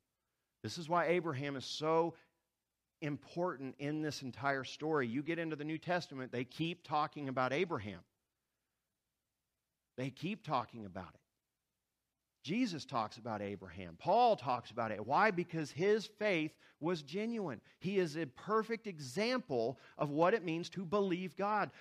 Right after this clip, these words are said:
because that belief led to obedience. Was he perfect? No, no. He, he could be deceptive. He could be deceitful. He, he could be a weak man at times. When you read in Abraham's life, he'd get scared and start lying to people.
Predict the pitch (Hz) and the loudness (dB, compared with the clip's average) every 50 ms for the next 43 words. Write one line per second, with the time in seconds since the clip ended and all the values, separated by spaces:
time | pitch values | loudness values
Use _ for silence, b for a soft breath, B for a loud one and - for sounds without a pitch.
0 | B B B 170 - 190 175 - 202 196 170 156 120 180 180 165 151 156 196 294 | B B B -2 0 0 0 4 4 4 4 4 4 6 6 6 6 4 4 4
1 | 294 254 190 180 196 190 - - b b b b b 170 165 180 175 170 139 - | 2 2 0 -2 -4 -6 -6 -10 b b b b b 2 4 4 4 4 2 -2
2 | 165 185 175 165 156 135 170 185 190 160 147 123 104 90 85 _ - - - - | -2 0 2 2 2 2 -2 -2 -4 -4 -4 -4 -6 -6 -10 _ -18 -18 -18 -18
3 | - - _ _ _ _ _ _ _ _ _ _ _ _ _ _ _ _ _ _ | -20 -20 _ _ _ _ _ _ _ _ _ _ _ _ _ _ _ _ _ _
4 | _ _ _ _ _ _ _ _ _ _ _ _ _ _ _ - 135 180 190 165 | _ _ _ _ _ _ _ _ _ _ _ _ _ _ _ 2 6 6 6 6
5 | 190 185 131 139 196 214 214 - 226 208 - 156 180 214 214 185 160 156 175 139 | 4 -4 -2 0 2 2 2 2 0 -2 -2 -2 -4 -2 -2 -2 -2 -2 -2 -2
6 | 107 92 - _ _ - 151 - 143 127 180 180 - - 143 147 156 - 131 - | -4 -6 -8 _ _ -12 -10 -8 -6 -6 -6 -6 -8 -8 -8 -8 -10 -8 -10 -8
7 | - 156 160 165 - - 160 139 139 143 139 156 131 175 143 120 113 107 - - | -4 -2 -2 -2 -2 -4 -10 -8 -8 -8 -10 -10 -10 -8 -8 -8 -8 -8 -8 -6
8 | 156 156 139 - 165 156 151 151 B B B B B - 165 170 151 120 156 202 | -8 -8 -8 -6 -4 -4 -4 -6 B B B B B -6 -4 -4 -4 -2 -4 -4
9 | - 190 160 139 143 131 110 104 101 101 113 151 190 202 165 - - 139 135 151 | -2 -4 -4 -2 0 0 0 -2 -2 -2 -2 -2 -2 -2 -6 -6 -4 -2 0 0
10 | 165 175 180 180 180 - - 135 - - 143 151 160 180 165 123 120 117 113 107 | 0 -2 -2 -4 -6 -8 -8 -10 -8 -6 -4 -2 -2 -2 -4 -6 -6 -4 -4 -4
11 | 101 117 139 170 175 160 139 143 160 165 156 123 147 143 131 98 95 104 123 143 | -2 -2 -2 -2 -2 -2 -2 -2 -4 -4 -4 -6 -6 -6 -8 -6 -2 0 2 2
12 | 170 185 - B B B B - 143 143 170 131 - - - 131 135 165 185 175 | 2 0 -2 B B B B -2 -2 0 0 -2 -2 -2 2 4 4 4 4 2
13 | 156 - - 151 139 104 110 113 117 135 156 170 175 175 160 160 - - 175 180 | -2 -2 0 0 0 2 2 0 2 2 2 0 0 -2 -4 -6 -6 -6 -4 -4
14 | 147 - - 202 196 175 | -4 -2 -2 -2 -2 -4